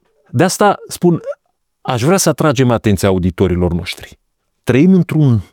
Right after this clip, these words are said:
mediu care este din ce în ce mai impregnat de ocultism. Și ar fi bine ca orice idee care circulă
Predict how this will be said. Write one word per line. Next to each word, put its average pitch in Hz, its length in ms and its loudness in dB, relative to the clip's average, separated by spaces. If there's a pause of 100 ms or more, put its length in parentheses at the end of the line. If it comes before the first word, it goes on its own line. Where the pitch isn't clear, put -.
(400)
mediu 113 540 2
care 104 180 -2
este 107 180 -2
din 104 100 2
ce - 180 0
în 156 60 2
ce 147 120 0
mai 135 160 2
impregnat 107 500 0
de 107 80 2
ocultism. - 640 -4 (760)
Și - 100 -6
ar 110 60 -2
fi 139 120 0
bine 147 240 2
ca 135 240 0
orice 143 640 0
idee 98 540 0
care 98 200 -2
circulă 123 640 0